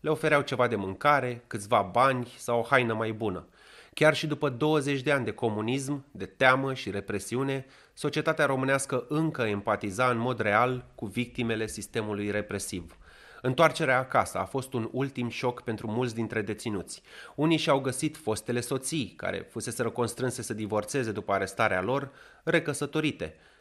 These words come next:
căci nici nu mai știau dacă soții lor, dispăruți în gulagul românesc, mai trăiesc sau nu. Ioan Ianolide, de exemplu, care se logodise în o mie nouă sute patruzeci și șase cu Valentina Gafencu, pe când era într-un lagăr de muncă cu regim semideschis,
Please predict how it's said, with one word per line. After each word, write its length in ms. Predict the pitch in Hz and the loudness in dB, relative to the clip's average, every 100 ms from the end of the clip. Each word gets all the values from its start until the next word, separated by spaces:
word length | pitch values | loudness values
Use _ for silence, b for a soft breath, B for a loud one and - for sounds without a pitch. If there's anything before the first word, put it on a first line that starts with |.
| b | b
căci 380 | 127 - - - | -4 -2 -8 -6
nici 260 | 113 131 | -4 -2
nu 100 | 147 | 0
mai 160 | 139 139 | 0 0
știau 280 | - 156 156 | 0 0 2
dacă 220 | 127 117 | 2 0
soții 400 | - 139 - 104 | -2 -2 -2 -2
lor, 360 | 101 123 123 - | 2 0 0 -8
dispăruți 520 | 110 - 123 123 127 | -8 -4 0 0 0
în 120 | 113 | -4
gulagul 440 | 110 123 104 104 98 | 0 2 2 0 -2
românesc, 540 | 104 95 101 127 - - | -2 0 -2 -2 -4 -2
mai 240 | 120 127 | -2 0
trăiesc 420 | 113 107 117 - | -2 -2 -2 -4
sau 220 | - 120 | 0 2
nu. 220 | 131 92 - _ - | 2 -2 -6 _ -2
Ioan 420 | 139 139 165 165 | 2 4 4 6
Ianolide, 540 | 151 143 147 156 113 | 4 4 4 0 -2
de 100 | 92 | -2
exemplu, 540 | 95 98 120 127 143 139 | -4 -2 -2 0 -2 0
care 220 | 120 117 | 2 2
se 120 | - | 2
logodise 460 | 120 113 117 127 127 | 0 2 0 0 0
în 60 | |
o 60 | 117 | 2
mie 140 | 131 | 2
nouă 120 | 120 113 | 2 0
sute 140 | 120 | -2
patruzeci 440 | - 117 113 113 | 0 0 0 -6
și 100 | 98 | -4
șase 240 | - 113 - | -4 -4 -4
cu 100 | 113 | -6
Valentina 680 | 98 104 104 104 131 110 98 | -2 2 2 0 2 2 2
Gafencu, 760 | 87 - 143 135 131 139 - - | -2 0 0 0 -2 -4 -4 -6
pe 120 | 107 | -4
când 360 | - 123 110 - | 0 0 -2 -2
era 280 | 113 117 117 | 2 4 4
într-un 260 | 107 107 | 2 0
lagăr 340 | 107 120 110 101 | 4 4 2 0
de 120 | 101 | 0
muncă 360 | 110 107 - | 0 -2 -2
cu 120 | 92 104 | -4 -4
regim 300 | 104 110 101 | -2 -2 -2
semideschis, 800 | - 113 92 92 - 175 - | -2 -2 -2 -6 -6 -6 -6